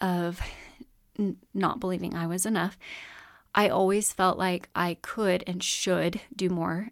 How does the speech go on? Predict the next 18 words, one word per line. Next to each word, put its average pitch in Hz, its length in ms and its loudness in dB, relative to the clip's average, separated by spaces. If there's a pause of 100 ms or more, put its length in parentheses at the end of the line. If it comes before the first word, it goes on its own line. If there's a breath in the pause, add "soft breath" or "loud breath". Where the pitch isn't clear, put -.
and 180 100 0
there's 170 140 -4
that - 180 -6
word 175 220 -4
should, 175 480 2 (340)
and 185 180 -2
my 180 140 -4
dad 175 320 -2
has 185 180 -4
a 175 60 -6
saying 170 300 -2
that - 160 -6
says, 160 240 -4
"Don't 175 400 -2
should 185 280 2
on 160 160 0
yourself," 165 600 -2 (840 loud breath)
and 208 500 0